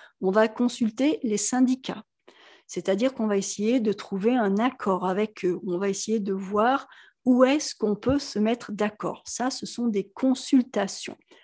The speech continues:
Donc, on peut faire des consultations salariales, par exemple. On va négocier avec les employés, leurs représentants, les syndicats. On va négocier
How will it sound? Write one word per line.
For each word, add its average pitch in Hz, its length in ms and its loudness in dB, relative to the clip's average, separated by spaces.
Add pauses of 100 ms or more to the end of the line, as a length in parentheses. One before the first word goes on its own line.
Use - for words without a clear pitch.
(120)
Donc, 196 200 -2
on 202 120 -4
peut 202 100 -2
faire 233 240 0
des 202 160 0
consultations 196 880 -6
salariales, 220 840 0
par 185 160 -8
exemple. 202 460 -2 (360)
On 190 120 -2
va 202 220 0
négocier 208 680 2
avec 190 300 -2
les 202 280 -2
employés, 190 640 0
leurs 196 220 2
représentants, 190 800 -4
les 226 120 0
syndicats. 190 640 -4 (360)
On 202 80 -2
va 202 180 2
négocier 220 1120 2